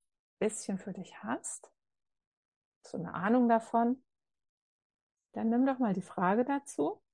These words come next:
woher im Leben kommt dir das bekannt vor? Diese Atmosphäre? Und woher im Leben kommt dir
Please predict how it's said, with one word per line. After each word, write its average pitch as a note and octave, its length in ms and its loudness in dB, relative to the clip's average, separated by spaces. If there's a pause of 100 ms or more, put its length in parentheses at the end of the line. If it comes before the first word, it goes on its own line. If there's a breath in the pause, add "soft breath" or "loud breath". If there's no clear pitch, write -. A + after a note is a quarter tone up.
(1500)
woher A#3+ 320 2
im A#3+ 120 6
Leben F#3+ 380 2 (300)
kommt C4+ 300 0
dir C4 80 4
das A3 240 -4
bekannt F#3 440 -2
vor? - 320 -10 (3750)
Diese A3 300 4
Atmosphäre? F#3+ 720 -2 (1800)
Und A3+ 420 -2
woher C#4+ 360 4
im G#3+ 160 0
Leben A#3 320 2
kommt A3+ 280 -2
dir A#3+ 100 0